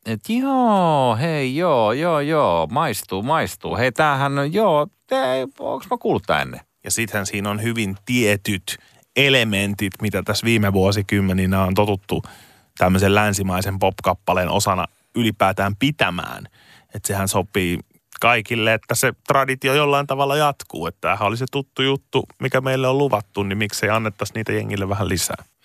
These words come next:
Speaker 1: Mä tässä viimeisen parikymmenen vuoden aikana tehnyt tällaisia erilaisia yrityskeikkoja ja seminaareja ja kaaloja ja kaikkea tällaista ohjelmaa, mitä niinku firmat sit on aina buukannut niinku tekemään. Niin niillä on yleensä aina sellainen toive, että hei, et tota, olisi niinku tosi kiva, että,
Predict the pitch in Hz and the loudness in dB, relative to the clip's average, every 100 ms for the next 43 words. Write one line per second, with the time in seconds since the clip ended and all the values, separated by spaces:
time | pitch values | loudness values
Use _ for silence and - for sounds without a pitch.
0 | - - - - - 190 214 202 170 190 | -16 -12 -12 -16 -4 2 4 4 4 4
1 | 180 160 123 101 95 104 98 101 95 87 | 2 2 0 0 2 2 4 2 0 -2
2 | 87 104 95 90 101 85 98 101 104 95 | 0 0 0 -2 -6 -4 -2 0 0 0
3 | 87 101 101 139 120 78 - - 90 82 | 0 0 2 2 2 -2 -4 0 0 0
4 | - 78 76 78 76 71 - - - 123 | -6 -6 -4 -2 -2 -4 -10 -6 2 4
5 | 101 90 85 85 82 76 73 76 73 73 | 4 6 4 4 2 2 -2 -2 -2 -4
6 | 69 - 120 107 101 92 87 82 78 80 | -6 0 2 4 4 2 2 0 0 -2
7 | 80 104 - 98 123 101 82 - - _ | -2 -6 -6 -2 0 0 -2 -4 -6 _
8 | - - - - 123 135 113 95 90 85 | -20 -20 -20 -8 0 2 4 2 2 2
9 | 82 85 87 87 85 87 - _ - _ | 0 0 0 -2 -4 -8 -8 _ -20 _
10 | _ 131 113 90 - - 92 92 85 101 | _ 0 0 0 -4 -2 2 2 2 0
11 | 92 87 85 87 85 - 127 131 117 87 | 0 0 0 -2 -6 -4 -2 0 0 2
12 | 80 78 78 _ _ - - - _ - | 2 2 -2 _ _ -20 -20 -20 _ -4
13 | 131 180 190 214 175 170 156 131 123 104 | 0 4 4 4 4 4 2 2 0 0
14 | 139 123 82 73 95 156 196 185 156 123 | 2 2 2 0 2 2 2 2 0 -2
15 | - 131 - 143 143 135 - - 156 151 | -4 -6 2 2 2 0 -6 -6 -4 -2
16 | 160 143 117 98 _ 107 | 0 4 2 0 _ 0